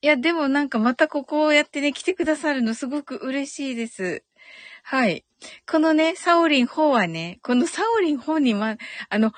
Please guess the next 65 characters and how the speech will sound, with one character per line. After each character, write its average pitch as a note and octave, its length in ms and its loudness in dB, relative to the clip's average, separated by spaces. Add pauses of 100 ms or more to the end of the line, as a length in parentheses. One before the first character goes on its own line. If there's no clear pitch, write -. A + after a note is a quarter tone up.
(160)
入 F#4+ 360 2
っ - 40 -20
て - 180 -4
く - 200 -2
だ G4 160 2
さ G#4+ 200 -4
る F4 100 0
っ - 40 -6
て - 180 -6
い G3+ 260 0
う F#3+ 40 -2
ね、 F#3+ 160 -4
こ G#3 180 -6
の、 G3+ 240 -4 (380)
は B3 220 -2
い。 - 160 -6 (240)
か B3 120 2
ぎ A#3+ 80 0
か A#3+ 140 0
っ A3 40 2
こ G#3 140 -4
さ F3+ 140 -2
ん E3+ 60 -6
が、 D3+ 120 -12
「ほ C4+ 140 0
ら A#3+ 80 2
ほ A#3+ 120 -4
ら、 F#3+ 180 0 (320)
英 C#4+ 160 6
語 C#4+ 120 2
の C#4 140 2
お C4+ 80 -2
仕 C4+ 140 -6
事 C4 240 -4
の F#3+ 80 -4
人 G3+ 220 -4
は D#3+ 240 -2
一 A3+ 120 -2
線 C#4 260 2
を C4 40 2
引 D#4+ 140 -2
か C#4+ 100 2
な C#4 100 0
い C#4 80 -4
と C4 120 -10
ね、 C#4+ 220 -6 (120)
お B3 100 0
仕 C4+ 160 -4
事 D4+ 220 -6
だ A#3+ 100 -6
か A#3 140 -6
ら」 G3+ 220 -8
と - 200 -6 (500)
言 A#3+ 100 -2
っ - 20 -10
て A#3 120 6
ま D4 140 2
す F#3 140 -4
ね。 G3 260 0 (560)
<laughs> - 560 -4
な D#4+ 200 4
る E4+ 140 4
ほ E4 140 0
ど D4+ 160 0
ね。 D4+ 400 -4